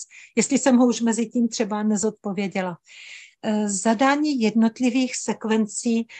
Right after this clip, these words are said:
pro tvorbu labbooku. Eh, já se omlouvám, ale labbooky jsem tvořila ve chvíli, kdy jsem, eh,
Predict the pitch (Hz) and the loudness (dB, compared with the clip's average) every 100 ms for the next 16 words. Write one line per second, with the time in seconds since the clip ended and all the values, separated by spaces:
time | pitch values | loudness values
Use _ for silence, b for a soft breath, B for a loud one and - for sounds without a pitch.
0 | B B 233 214 214 214 226 208 220 196 | B B 0 0 2 2 2 2 2 0
1 | 196 190 190 185 208 175 - B B B | -2 -4 -4 -4 -4 -6 -8 B B B
2 | - 214 208 202 202 - 190 190 214 226 | -8 -4 -2 -2 -4 -4 -4 2 4 4
3 | 254 262 - - - - 285 - 220 226 | 2 0 -4 -8 -6 2 2 6 8 8
4 | 220 202 185 190 - 233 190 156 _ 208 | 6 4 -2 -4 0 2 2 -2 _ -2
5 | 202 202 208 247 - - 302 262 220 208 | -2 0 -2 -2 -4 -2 -2 0 0 2
6 | 233 226 226 208 220 214 220 214 208 - | 2 2 2 0 0 0 0 0 -4 -2
7 | 220 208 B B B B _ _ - 220 | -2 -2 B B B B _ _ -6 -4